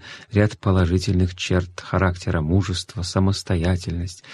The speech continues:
сострадание к обиженным. Этим мальчикам, вероятно, будут подражать многие молодые читатели. Но на самом деле здесь выводятся дети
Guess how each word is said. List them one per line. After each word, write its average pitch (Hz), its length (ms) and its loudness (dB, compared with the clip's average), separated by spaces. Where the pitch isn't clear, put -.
сострадание 101 800 2
к - 100 -4
обиженным. 90 800 4
Этим 135 260 6
мальчикам, 117 580 6
вероятно, 104 680 6
будут 107 360 4
подражать 110 640 4
многие 82 420 4
молодые 78 460 2
читатели. - 640 -6
Но 117 100 6
на 107 140 8
самом 123 420 6
деле 78 460 0
здесь 107 400 6
выводятся 110 560 6
дети 104 540 4